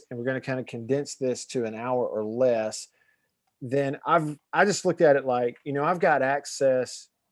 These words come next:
to, you know, people in this area, pretty much in the Southeastern Conference, not necessarily limited to the Southeastern Conference, but in this area, in the Southeastern Conference footprint,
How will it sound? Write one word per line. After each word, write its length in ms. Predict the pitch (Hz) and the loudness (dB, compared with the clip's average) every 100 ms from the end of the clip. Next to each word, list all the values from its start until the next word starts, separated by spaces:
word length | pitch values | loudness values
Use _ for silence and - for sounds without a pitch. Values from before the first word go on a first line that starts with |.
| _ _ - | _ _ -8
to, 440 | 139 123 117 117 - _ _ _ _ _ _ _ | -4 -2 -4 -8 -14 _ _ _ _ _ _ _
you 100 | 143 | -10
know, 80 | 120 | -10
people 440 | - 165 160 139 139 - | -4 -2 2 2 0 0
in 180 | 175 | 2
this 220 | 175 151 - | 4 4 4
area, 340 | 135 135 135 | 4 6 4
pretty 240 | 123 196 196 | 0 -2 0
much 260 | 165 156 | 0 0
in 80 | 151 | -4
the 60 | 139 | -6
Southeastern 520 | - 139 135 123 120 | 0 0 0 -6 -10
Conference, 320 | 135 127 160 | -8 -6 0
not 220 | 240 233 | 0 0
necessarily 460 | 214 170 190 170 143 | -2 -4 0 2 2
limited 440 | 123 165 175 139 | 2 2 2 2
to 60 | 120 | -2
the 120 | 120 | -6
Southeastern 500 | - 123 117 123 123 | -6 -8 -8 -12 -12
Conference, 320 | 127 120 117 - | -12 -12 -12 -6
but 140 | 127 | -4
in 200 | 139 165 | 0 0
this 200 | 147 127 | 0 -2
area, 300 | - 135 131 | -2 -2 -2
in 60 | 123 | -2
the 40 | |
Southeastern 380 | - 131 123 113 | -2 -2 -2 -8
Conference 260 | 123 113 | -14 -14
footprint, 540 | - 139 - 127 123 | -4 -4 -4 -8 -10